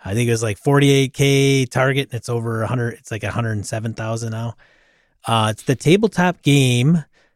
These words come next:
that helps kids on the autism spectrum build confidence and social skills one dragon at a time.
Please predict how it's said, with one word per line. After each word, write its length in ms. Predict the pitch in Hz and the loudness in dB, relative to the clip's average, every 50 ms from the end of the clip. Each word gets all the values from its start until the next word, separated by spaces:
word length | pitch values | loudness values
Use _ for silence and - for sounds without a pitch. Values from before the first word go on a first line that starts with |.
| _ _ _ _ _ _ | _ _ _ _ _ _
that 140 | 139 127 117 | -2 2 4
helps 280 | 131 143 143 135 - | 4 2 2 0 -6
kids 420 | - - - 175 175 180 165 156 - - | -14 -2 2 4 4 4 2 -2 -6 -2
on 160 | - 135 131 | -2 0 2
the 100 | 131 123 | 2 2
autism 540 | 120 120 147 175 - - 143 120 123 117 110 | 2 2 2 0 0 -2 -2 0 0 -2 -2
spectrum 520 | - - - 123 117 - - 127 120 117 117 | -4 -4 -4 -6 -6 -4 -2 -2 -2 0 -2
build 320 | 107 123 131 135 139 135 - | 0 2 2 2 2 0 -2
confidence 680 | - - 135 156 180 - 165 180 185 185 - - - _ _ | -6 -4 -2 -2 -2 0 2 2 2 2 -2 -6 -14 _ _
and 180 | 120 120 113 | -4 -4 -4
social 360 | - - 160 165 - - 127 113 | -2 -2 -2 -2 0 -2 -6 -6
skills 560 | - - - 117 107 107 107 107 104 - - | -6 -6 -6 -4 -4 -2 -2 -4 -4 -6 -10
one 340 | 120 110 107 123 135 156 156 | -8 -4 0 2 2 2 2
dragon 560 | 147 131 127 127 127 127 127 135 135 131 131 | 2 0 0 0 0 -2 0 0 0 -2 -2
at 220 | 131 - - 107 104 | -4 -6 -6 -6 -6
a 60 | 104 | -6
time. 580 | - - - 107 107 95 82 78 78 - - | -8 -8 -8 -6 -6 -6 -8 -10 -14 -16 -20